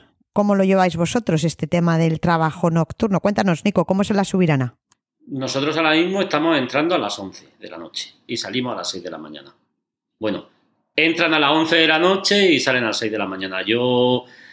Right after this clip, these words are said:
Speaker 2: hago eso los fines de semana. El resto de la semana, como tengo mi otro trabajo, pues trabajo de día. Con el tiempo el ritmo va cambiando, pero, por ejemplo, Juanra siempre comenta lo mismo. Se va de vacaciones. Aquí las vacaciones intentamos que todo el mundo se tome un mes de seguido de vacaciones.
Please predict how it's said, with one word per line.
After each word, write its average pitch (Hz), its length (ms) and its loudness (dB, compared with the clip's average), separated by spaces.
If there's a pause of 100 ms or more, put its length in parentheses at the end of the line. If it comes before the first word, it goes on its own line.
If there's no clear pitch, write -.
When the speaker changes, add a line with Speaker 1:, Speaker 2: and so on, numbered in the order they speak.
Speaker 2:
hago 123 280 2
eso 135 160 0
los 117 120 0
fines 110 180 2
de 95 80 -2
semana. 82 380 -8
El 80 120 -16
resto 104 220 -8
de 104 40 -2
la 104 60 0
semana, 113 300 0
como 107 160 0
tengo 101 220 -2
mi 104 80 0
otro 101 160 -4
trabajo, 107 440 -2
pues 95 120 -4
trabajo 82 380 -8
de 76 100 -4
día. 71 220 -10 (560)
Con 104 120 -4
el 101 80 -4
tiempo 123 520 0 (400)
el 113 220 -4
ritmo 139 320 2
va 135 120 2
cambiando, 107 640 -2
pero, 92 240 -12
por 95 100 -16
ejemplo, 120 720 -2 (260)
Juanra 139 280 0
siempre 120 300 -2
comenta 107 340 -6
lo 98 80 -6
mismo. 127 260 -2
Se 117 120 -4
va 117 100 0
de 135 80 4
vacaciones. 156 720 0 (680)
Aquí - 200 -8
las 135 120 -2
vacaciones 131 380 2
intentamos 120 500 0
que - 100 -6
todo 120 120 0
el 117 60 0
mundo 120 180 0
se 113 80 -8
tome 117 180 -2
un 113 140 -2
mes 110 140 -2
de 113 80 0
seguido 113 340 -4
de 110 80 -4
vacaciones. 143 560 -6